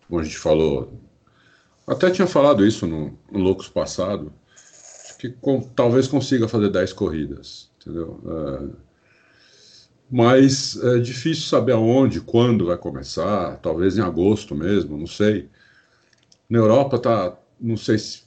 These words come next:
se é possível fazer corrida. É, a situação hoje é ca-, caótica lá, né? Então hoje, hoje não é, não é possível fazer corrida. Pensar em fazer corrida na Europa hoje.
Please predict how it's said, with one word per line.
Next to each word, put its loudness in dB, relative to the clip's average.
se -14
é -12
possível -4
fazer 0
corrida. -2
É, 0
a -6
situação -4
hoje 6
é 0
ca-, -8
caótica -4
lá, -10
né? -12
Então -12
hoje, -2
hoje -2
não -2
é, -6
não 0
é 4
possível 2
fazer -4
corrida. -10
Pensar 2
em 0
fazer -2
corrida -2
na -2
Europa 0
hoje. -2